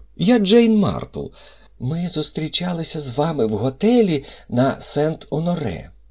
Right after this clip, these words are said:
О, вже досить давно, півтора року тому». «Міс Марпл? А то ж...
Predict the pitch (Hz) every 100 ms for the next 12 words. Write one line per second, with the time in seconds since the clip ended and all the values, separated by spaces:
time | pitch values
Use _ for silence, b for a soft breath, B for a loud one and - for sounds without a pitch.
0 | - - 113 160 123 b b b - 139
1 | 208 180 208 214 185 208 190 160 180 185
2 | - - - - - 117 101 - 90 117
3 | 170 120 127 - 143 131 - - - 135
4 | 160 107 - - - - - - - 220
5 | 285 269 294 233 110 - 73 - - -
6 | - - 135 127 127 156 135 127